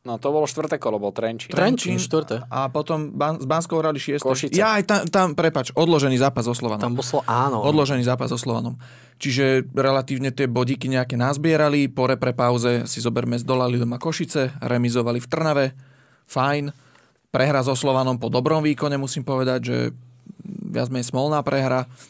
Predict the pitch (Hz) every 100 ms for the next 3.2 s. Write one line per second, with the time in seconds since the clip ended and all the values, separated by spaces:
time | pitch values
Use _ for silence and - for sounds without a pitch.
0 | - - 123 123 120 127 123 127 127 127
1 | 135 151 131 131 127 123 - - - _
2 | 123 135 117 127 131 123 120 120 131 135
3 | 131 131